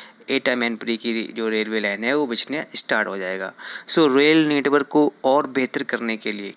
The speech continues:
केंद्र सरकार लगातार प्रयास कर रही है। कई साल पहले अस्तित्व में आई इटावा मैनपुरी रेल लाइन पर यात्रियों की संख्या कम होने के चलते इसका विस्तार करने के लिए रेलवे ने सर्वे कराया है।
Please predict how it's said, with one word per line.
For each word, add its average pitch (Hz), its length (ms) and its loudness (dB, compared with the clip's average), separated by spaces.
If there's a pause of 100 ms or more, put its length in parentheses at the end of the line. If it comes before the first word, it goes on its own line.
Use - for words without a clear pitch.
(120)
केंद्र 120 300 2
सरकार - 340 0
लगातार 113 460 0
प्रयास 104 340 0
कर 104 140 -4
रही 104 260 -6
है। 156 240 0 (680)
कई 156 320 4
साल 127 300 2
पहले 123 300 2
अस्तित्व - 440 -2
में 120 160 0 (100)
आई 120 340 2
इटावा 113 320 -2
मैनपुरी 117 380 -2
रेल 107 160 2
लाइन 107 200 0
पर 123 220 -2 (100)
यात्रियों 123 440 -2
की 131 140 -6
संख्या 113 400 -2
कम 131 260 -2
होने 113 340 -2
के 131 240 -2 (120)
चलते 107 460 -2 (400)
इसका - 280 0
विस्तार 120 640 0
करने 113 420 -2
के 107 180 -4
लिए 101 260 -8 (420)
रेलवे 120 640 2
ने 127 200 0
सर्वे 113 360 0
कराया 95 320 -2
है। 95 220 -4